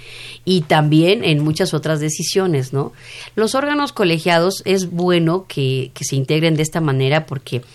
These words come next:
surgen muchas opiniones, pero a veces cuando la mayoría solo vota porque uno dice que hay que votar y todos los demás votan,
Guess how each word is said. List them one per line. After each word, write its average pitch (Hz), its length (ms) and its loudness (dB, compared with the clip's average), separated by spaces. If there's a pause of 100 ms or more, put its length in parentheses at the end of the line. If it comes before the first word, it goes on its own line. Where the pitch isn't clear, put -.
(140)
surgen 180 340 0
muchas 156 320 -2
opiniones, 131 580 -4 (440)
pero 175 200 4
a 185 80 4
veces 208 440 0
cuando 147 320 0
la 139 160 2
mayoría 147 580 2
solo 240 340 0
vota 175 500 -2
porque 135 540 -2
uno 202 360 2
dice 180 480 0
que 170 80 2
hay 170 80 4
que 175 100 2
votar 160 460 0 (440)
y 160 120 -4
todos 196 280 4
los 175 160 4
demás 156 440 0
votan, 156 560 -2